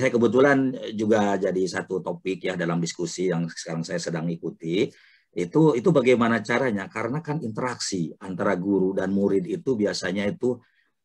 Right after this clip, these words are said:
pada saat tatap langsung ya Bu ya, Bu, Bu Femi ya.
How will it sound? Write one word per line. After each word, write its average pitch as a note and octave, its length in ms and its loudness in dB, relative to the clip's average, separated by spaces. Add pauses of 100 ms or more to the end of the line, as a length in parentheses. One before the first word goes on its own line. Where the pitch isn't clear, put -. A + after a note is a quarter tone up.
pada G#2 160 2
saat A2+ 240 0
tatap F#2+ 240 -2
langsung G#2+ 480 2
ya E2+ 80 2
Bu E2+ 160 2
ya, E2+ 160 0
Bu, F2 320 -2
Bu F2+ 160 -2
Femi F#2+ 340 0
ya. F2 140 -2